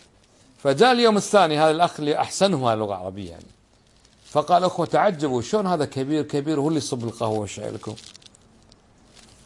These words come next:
فيقول: "فأنا قلت لهم"، الظاهر يعني احتراما له يقول له: "كبير، كبير". هذا يعني هذا مترجم له الحين.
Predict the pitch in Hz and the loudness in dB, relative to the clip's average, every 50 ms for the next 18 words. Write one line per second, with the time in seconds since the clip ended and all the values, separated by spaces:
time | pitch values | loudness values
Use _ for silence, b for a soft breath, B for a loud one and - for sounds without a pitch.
0 | _ _ _ _ _ _ _ - - - - - - - - - _ - - - | _ _ _ _ _ _ _ -20 -20 -20 -20 -20 -20 -20 -20 -20 _ -20 -20 -4
1 | - - 170 190 - - 208 208 208 202 202 - - - - 190 196 208 202 196 | 0 2 2 4 4 6 6 6 6 4 2 -4 -10 -6 -2 0 2 4 2 2
2 | 196 - 262 269 233 - 208 214 214 214 185 185 190 196 196 214 - 196 185 160 | 2 0 0 0 0 0 2 2 4 4 4 4 2 0 -2 -4 -6 -8 -4 0
3 | 180 233 226 208 208 208 202 196 185 - - - - 196 214 233 247 247 240 233 | 2 4 4 4 4 2 2 0 -2 -4 -4 -2 2 4 6 6 6 6 4 2
4 | 226 214 214 214 214 208 208 208 208 196 190 185 190 202 202 196 185 175 180 - | 0 0 2 2 2 2 2 2 2 0 0 0 -2 0 0 0 0 0 -2 -2
5 | 185 175 190 185 180 156 - 170 165 151 151 135 107 - - - - - 143 170 | -2 0 2 0 0 0 0 -2 0 0 0 -2 -2 -6 -10 -16 -6 -4 -2 0
6 | 170 160 175 165 175 180 170 156 - 170 156 151 170 180 160 135 113 98 107 | 2 2 4 4 4 4 2 0 -2 -2 -2 -2 -2 -4 -4 -6 -6 -10 -12